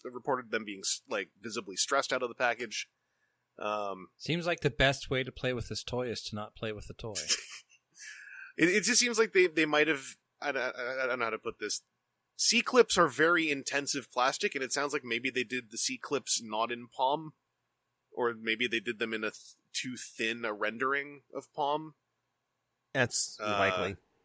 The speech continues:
Speaker 3: I mean,
Speaker 1: yeah,
Speaker 3: I've,
Speaker 1: it,
Speaker 3: I've
Speaker 1: it seems
Speaker 3: had,
Speaker 1: like that's
Speaker 3: uh,
Speaker 1: the issue.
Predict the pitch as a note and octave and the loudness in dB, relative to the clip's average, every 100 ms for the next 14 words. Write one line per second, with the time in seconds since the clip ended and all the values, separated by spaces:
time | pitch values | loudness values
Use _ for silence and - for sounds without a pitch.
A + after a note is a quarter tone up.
0 | _ _ _ _ _ _ _ _ - - | _ _ _ _ _ _ _ _ -20 -20
1 | - - F#3 A3 G3+ F3 - F#3 D#3+ D#3+ | -14 6 8 8 10 8 10 10 10 8
2 | C#3+ C3 F3 C3 F2+ G2+ - | 8 8 6 4 4 -2 -6